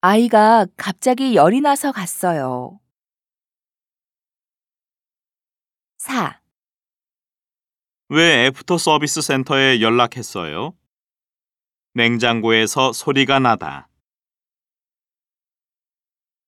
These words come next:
Speaker 1: 냉장고에서 소리가 나서 연락했어요.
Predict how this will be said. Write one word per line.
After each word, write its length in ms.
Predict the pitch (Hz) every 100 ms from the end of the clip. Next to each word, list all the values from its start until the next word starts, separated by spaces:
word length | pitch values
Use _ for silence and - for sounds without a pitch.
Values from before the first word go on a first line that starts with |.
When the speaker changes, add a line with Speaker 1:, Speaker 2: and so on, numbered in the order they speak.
| _ _ _ _ _ _ _ _ _ _ _ _ _ _ _ _ _ _ _ _ _ _
Speaker 1:
냉장고에서 1000 | 190 214 247 311 320 285 247 240 254 247
소리가 440 | 269 - 392 381 359
나서 400 | 294 233 233 226
연락했어요. 1120 | 160 147 233 - 214 - 139 131 143 127 -